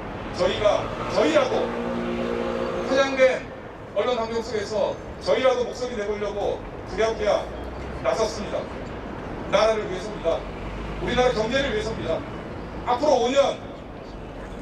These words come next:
후대에 미칠 우리나라의 발전을 위해서입니다. 잘 지목해서 살펴봐 주시고 이 사안이 다른 사안과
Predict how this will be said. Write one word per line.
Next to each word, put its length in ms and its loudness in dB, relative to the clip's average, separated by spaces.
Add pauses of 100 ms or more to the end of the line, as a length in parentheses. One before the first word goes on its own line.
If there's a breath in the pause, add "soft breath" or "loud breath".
(100)
후대에 380 4
미칠 440 -2 (580)
우리나라의 640 2 (720)
발전을 460 4
위해서입니다. 560 -4 (2750)
잘 180 6
지목해서 720 2 (560)
살펴봐 420 2
주시고 540 -2 (520)
이 100 -4
사안이 440 4 (460)
다른 240 0
사안과 580 4